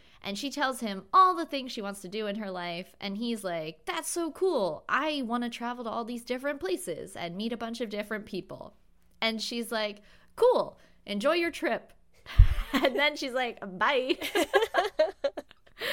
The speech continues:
And she goes to walk away, and he tries to give her his number,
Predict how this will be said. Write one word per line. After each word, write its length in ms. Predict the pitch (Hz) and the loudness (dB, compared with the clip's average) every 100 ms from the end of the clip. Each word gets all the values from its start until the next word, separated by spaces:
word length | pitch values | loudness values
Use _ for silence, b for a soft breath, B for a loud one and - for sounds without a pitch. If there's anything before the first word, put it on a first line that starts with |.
| B B B B B | B B B B B
And 420 | - 269 269 269 277 B B | 2 4 2 -2 -4 B B
she 180 | - 330 | -2 0
goes 240 | 285 339 359 | 2 0 0
to 100 | 330 | 2
walk 260 | 294 269 | 2 2
away, 520 | 254 196 165 175 214 233 269 | 0 -4 -4 -4 -6 -8 0
and 220 | 262 269 | 2 2
he 340 | 285 269 262 | 0 -2 -4
tries 540 | 254 - 247 254 294 - | -6 -2 0 0 -4 -6
to 100 | 320 | -6
give 280 | 277 262 247 | -4 -6 -6
her 320 | 233 214 214 | -4 -2 -2
his 220 | 233 196 | -4 -4
number, 640 | 202 240 202 156 170 208 | -4 -4 -4 -4 -4 -6